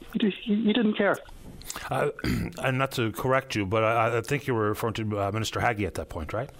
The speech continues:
Speaker 1: Oh, sorry. No.
Speaker 2: Yeah, no, I just wanna make sure we, uh,
Speaker 1: Sorry.
Speaker 2: yeah.
Speaker 1: You are right.
Speaker 2: But how can that
Speaker 1: It's,
Speaker 2: possibly
Speaker 1: it's been a
Speaker 2: be
Speaker 1: long way.
Speaker 2: when we're talking about stories that are just so traumatic and emotional for the family, and you wouldn't be alone. There'll be people listening to this program this morning that are thinking to themselves,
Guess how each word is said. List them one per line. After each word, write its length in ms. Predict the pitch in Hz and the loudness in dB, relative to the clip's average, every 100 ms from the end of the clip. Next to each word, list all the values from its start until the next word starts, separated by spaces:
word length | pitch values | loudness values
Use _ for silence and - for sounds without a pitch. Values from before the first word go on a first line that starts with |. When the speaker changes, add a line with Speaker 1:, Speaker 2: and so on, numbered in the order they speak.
| - - - - 143 | -16 -16 -16 -4 -2
Speaker 1:
Oh, 120 | 131 | 0
sorry. 260 | - 120 | 2 2
No. 60 | 101 | 2
Speaker 2:
Yeah, 140 | 135 127 | 2 2
no, 160 | 139 | 2
I 40 | 135 | 2
just 220 | 156 - | 0 0
wanna 100 | 143 | 0
make 140 | 143 | -2
sure 240 | - 123 117 | 0 0 2
we, 260 | 120 113 | 0 2
uh, 120 | 107 - | 2 0
Speaker 1:
Sorry. 320 | - - 113 - - - - | -4 -2 -2 -4 -4 -2 2
Speaker 2:
yeah. 140 | 143 190 | 2 2
Speaker 1:
You 120 | 196 | 2
are 100 | 156 | 4
right. 240 | 131 120 - - - - | 4 4 0 -6 -8 0
Speaker 2:
But 140 | 190 | 2
how 160 | 165 240 | 4 4
can 160 | 254 233 | 4 2
that 120 | 202 | 2
Speaker 1:
It's, 80 | - | 2
Speaker 2:
possibly 380 | 156 135 131 | 0 2 0
Speaker 1:
it's 80 | 113 | 2
been 100 | 147 | 2
a 40 | 156 | 2
Speaker 2:
be 40 | |
Speaker 1:
long 160 | 117 110 | 2 0
way. 120 | 92 - | -6 -6
Speaker 2:
when 260 | 127 160 | 0 2
we're 140 | 208 226 | 4 0
talking 480 | - 147 151 147 127 | 2 2 2 0 0
about 320 | 120 120 - | 2 2 2
stories 420 | - 131 120 107 | 0 2 2 2
that 160 | 113 110 | 2 2
are 100 | 107 | 0
just 300 | 147 139 - | 0 -2 0
so 240 | 143 127 | 2 0
traumatic 720 | - - 120 120 131 117 104 | -2 -2 0 2 4 2 2
and 180 | 107 107 | -2 -2
emotional 520 | 107 117 123 - 107 | 0 2 0 0 -4
for 200 | - 107 | -2 -2
the 120 | 104 | -2
family, 580 | 95 127 123 110 90 98 | -2 2 2 2 0 0
and 180 | 110 117 | 0 2
you 140 | 123 | 2
wouldn't 240 | 135 143 127 | 2 0 0
be 100 | 117 | 0
alone. 440 | 107 120 123 92 | 2 2 2 0
There'll 300 | - - - | -4 -12 -6
be 100 | 107 | -4
people 280 | - 160 143 | 0 0 2
listening 260 | 135 - 120 | -2 -2 -4
to 20 | |
this 100 | 113 | -4
program 420 | - 117 117 113 | 0 2 2 0
this 160 | 107 - | -2 0
morning 280 | 117 113 | 0 2
that 200 | 107 101 - | 0 -2 -2
are 160 | 110 | -2
thinking 320 | 101 131 127 123 | 0 -2 -2 -2
to 60 | |
themselves, 420 | 110 117 113 113 | -2 0 0 0